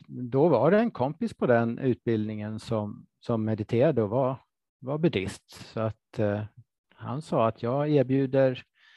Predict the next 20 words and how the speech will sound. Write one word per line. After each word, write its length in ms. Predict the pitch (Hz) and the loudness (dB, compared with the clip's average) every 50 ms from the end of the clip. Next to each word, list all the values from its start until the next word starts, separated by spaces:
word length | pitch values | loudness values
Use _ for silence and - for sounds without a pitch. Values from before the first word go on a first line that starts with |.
| _ _ _ | _ _ _
den 200 | - 123 127 127 | 2 2 2 2
som 200 | - - 143 127 | 0 -2 -2 2
vill 320 | 120 127 127 135 135 127 127 | 2 4 4 4 4 2 0
att 180 | 127 127 - | 0 -2 0
vara 80 | - 131 | -2 -2
med 280 | 123 123 120 120 123 120 | 0 0 0 0 0 0
och 80 | 117 | 0
meditera 540 | 120 123 120 120 - - 110 104 113 123 120 | 0 -2 -2 -4 -4 -4 -4 -2 -2 -2 -4
på 120 | - - | -4 -4
morgonen. 520 | 131 131 123 110 110 107 110 113 127 151 143 _ _ _ | -2 0 0 0 0 0 -2 -4 -6 -6 -10 _ _ _
Så 140 | _ - | _ -14
att 120 | 107 - - | -12 -8 -8
jag 100 | 117 - | -8 -6
tyckte 220 | - 165 160 180 | -6 -6 -6 -4
det 40 | 165 | -2
där 140 | 123 113 113 | 0 0 0
lät 160 | 127 131 - | 0 -2 -4
spännande 580 | - - 139 113 101 98 110 110 120 135 151 - - _ _ _ _ _ _ _ _ _ _ _ | -2 -2 -2 -2 -2 -4 -6 -6 -6 -8 -8 -8 -10 _ _ _ _ _ _ _ _ _ _ _
och, 500 | - 127 123 - - _ _ - - - - | -6 -4 -4 -4 -6 _ _ -20 -20 -20 -18
eh, 300 | - - - 95 - | -18 -16 -16 -16 -16